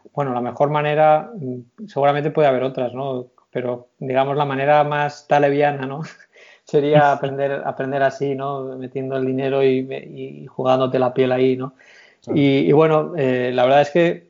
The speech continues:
Speaker 1: es, es algo que, que es una reflexión por, por hacer, ¿no? Porque, porque
Speaker 2: Mm.
Speaker 1: luego, pues, a veces tienes esas malas experiencias, ¿no? Algunas de las que he comentado y, y te preguntas si, si merecerá la pena dedicarle tiempo a esto, ¿no? Y, y
Speaker 2: Mm.
Speaker 1: bueno, la verdad es que es algo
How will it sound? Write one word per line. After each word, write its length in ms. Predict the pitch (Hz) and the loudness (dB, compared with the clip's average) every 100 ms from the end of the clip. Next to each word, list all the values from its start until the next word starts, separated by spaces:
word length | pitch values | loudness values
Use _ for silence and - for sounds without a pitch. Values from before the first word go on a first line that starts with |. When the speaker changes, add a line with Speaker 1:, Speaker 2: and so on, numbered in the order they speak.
| - | -6
Speaker 1:
es, 220 | 143 - | -6 -4
es 160 | 165 151 | -4 0
algo 260 | 147 156 | 2 2
que, 240 | 151 131 120 | 2 0 -2
que 400 | 123 117 113 117 127 123 | -4 -4 -6 -10 -16 -14
es 80 | |
una 120 | 139 135 | -4 -4
reflexión 580 | 131 131 127 131 131 | -2 -6 -4 -4 -2
por, 440 | 135 131 120 113 113 | -2 -2 -2 -6 -8
por 140 | 120 117 | -4 -2
hacer, 340 | 113 123 120 | 0 -4 -4
¿no? 140 | 117 | -10
Porque, 540 | 120 113 117 107 107 110 - | -10 -10 -6 -6 -8 -12 -12
porque 180 | 117 117 | -8 -4
Speaker 2:
Mm. 40 | |
Speaker 1:
luego, 240 | 117 117 117 | 0 -2 -2
pues, 180 | 113 | -2
a 80 | 123 | 0
veces 260 | 120 123 127 123 127 _ - | 2 2 0 -2 -8 _ -4
tienes 260 | 127 123 | 0 0
esas 120 | 127 | 0
malas 240 | 127 131 127 | 0 0 0
experiencias, 720 | 127 127 131 139 139 135 131 | -4 -2 0 0 2 2 2
¿no? 240 | 135 135 | -2 -2
Algunas 320 | 127 120 127 123 | -2 -2 -4 -2
de 80 | |
las 120 | 127 - | -4 -2
que 100 | 131 | -4
he 60 | |
comentado 540 | 127 127 127 127 127 127 | -2 -4 0 0 2 0
y, 220 | 120 120 _ _ _ | -2 -6 _ _ _
y 60 | 139 | -2
te 80 | 131 | 2
preguntas 480 | 123 117 117 123 - | 2 0 0 -2 0
si, 220 | 123 113 | -2 -2
si 420 | 117 113 110 110 | -4 -4 -6 -8
merecerá 360 | 113 110 107 117 | -8 -8 -4 0
la 120 | 113 | 0
pena 520 | 120 117 117 113 113 113 - _ _ _ - | -2 -4 -6 -6 -10 -16 -20 _ _ _ -8
dedicarle 460 | 131 120 123 120 | -4 0 0 0
tiempo 260 | 120 113 117 | -2 -2 0
a 100 | 117 | -2
esto, 220 | 117 120 | -4 -12
¿no? 200 | 117 117 | -10 -10
Y, 140 | 113 - _ - - - | -12 -18 _ -20 -20 -8
y 40 | |
Speaker 2:
Mm. 60 | 127 | 2
Speaker 1:
bueno, 220 | 143 147 | 4 6
la 100 | 127 | 6
verdad 180 | 127 131 | 6 2
es 60 | |
que 120 | 131 147 | 0 -4
es 120 | - | -4
algo 520 | 139 139 131 120 120 | -6 -6 -6 -8 -14